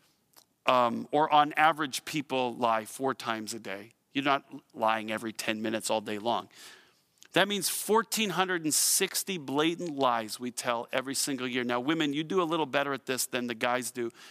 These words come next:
Women lie on average about three times a day, and men lie on average about six times a day. So we, we gotta get our act together, fellas.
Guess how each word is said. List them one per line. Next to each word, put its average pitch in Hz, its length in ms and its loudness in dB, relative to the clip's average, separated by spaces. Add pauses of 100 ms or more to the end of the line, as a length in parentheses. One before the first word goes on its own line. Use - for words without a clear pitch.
(120)
Women 175 300 2
lie 151 480 4
on 139 160 0
average 139 260 0
about 120 200 -4
three 139 200 -2
times 151 340 -4
a 139 40 -4
day, 131 300 -2 (220)
and 127 220 0
men 147 280 2
lie 131 220 4
on 123 100 -2
average 120 280 -4
about 113 200 -8
six - 320 -2
times - 340 -8
a - 60 -16
day. - 260 -20 (960)
So 117 240 0
we, 120 280 -4
we 127 240 -2
gotta 120 280 2
get 117 160 -2
our 110 80 -2
act 113 240 0
together, 101 340 -8
fellas. 110 500 -6